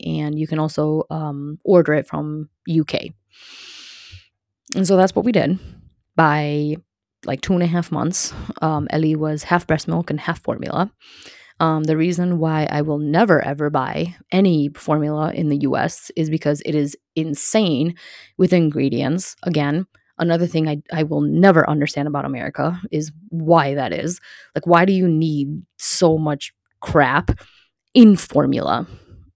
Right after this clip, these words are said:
Unnecessary. So anyway, so that's what we did. Um, so we never eliminated that.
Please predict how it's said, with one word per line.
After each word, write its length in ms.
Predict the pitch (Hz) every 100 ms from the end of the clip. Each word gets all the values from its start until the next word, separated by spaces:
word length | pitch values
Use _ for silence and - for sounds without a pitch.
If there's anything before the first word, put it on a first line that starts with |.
| -
Unnecessary. 680 | 190 151 - 151 - 131 - - - - - - _
So 100 | 254
anyway, 200 | 180 156
so 380 | - 175 160 - _ - -
that's 180 | 202 196
what 120 | 131
we 80 | 170
did. 240 | - 170 95 - _
Um, 180 | 170 160
so 120 | 156
we 100 | 165
never 200 | 170 180
eliminated 440 | 196 175 156 143 117
that. 200 | -